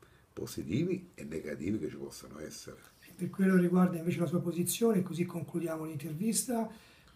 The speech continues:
Speaker 2: quando si ritroverà eventualmente con Camilli per parlare di un futuro, se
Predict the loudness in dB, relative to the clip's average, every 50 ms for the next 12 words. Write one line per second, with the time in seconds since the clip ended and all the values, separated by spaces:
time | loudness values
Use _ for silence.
0 | -8 0 2 2 4 6 8 6 6 6 4 4 6 6 6 4 4 2 -2 -6
1 | -10 -16 -20 -16 -12 -8 -6 -6 -4 -4 -2 0 2 4 6 6 4 4 0 -2
2 | -4 -4 -4 -4 -4 -4 -4 -2 -2 -4 -2 2 2 4 4 4 2 2 0 -4
3 | -6 -6 -6 -6 -4 -4 -4 -4 -4 -4 -2 -2 -2 -4 -4 -6 -8 -10 -16 -20
4 | _ -8 -4 -2 -2 -2 -2 -2 -2 0 2 4 4 4 4 2 0 -6